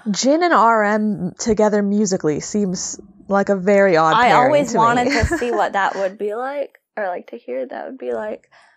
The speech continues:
Speaker 2: Um, I, it was a similar, it was a similar vibe to Life Goes On,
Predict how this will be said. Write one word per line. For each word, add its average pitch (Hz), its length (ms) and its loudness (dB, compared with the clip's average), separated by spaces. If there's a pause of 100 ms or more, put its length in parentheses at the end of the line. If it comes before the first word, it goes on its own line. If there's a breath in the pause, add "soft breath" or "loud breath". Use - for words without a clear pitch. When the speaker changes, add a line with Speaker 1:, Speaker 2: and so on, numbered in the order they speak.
(320 soft breath)
Speaker 2:
Um, 226 600 -12 (1200)
I, 254 320 0 (160)
it 196 240 0
was 240 320 -2
a 226 100 0
similar, 226 880 -2 (120)
it 196 80 -4
was 214 140 -8
a 226 60 -6
similar 226 540 -2
vibe 208 400 0
to 214 100 -6
Life 185 220 -2
Goes 170 240 -4
On, 165 460 -10